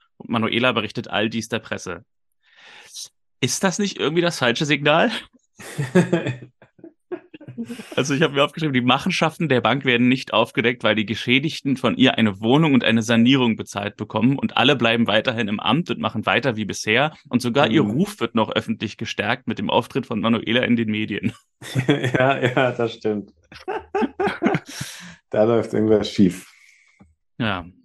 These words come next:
Speaker 1: also Frank und Manuela bedanken sich bei Christian für seine Hilfe.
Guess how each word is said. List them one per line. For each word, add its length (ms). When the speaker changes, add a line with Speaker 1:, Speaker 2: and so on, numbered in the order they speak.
Speaker 1:
also 400
Frank 300
und 100
Manuela 640
bedanken 360
sich 340
bei 340
Christian 480
für 100
seine 200
Hilfe. 400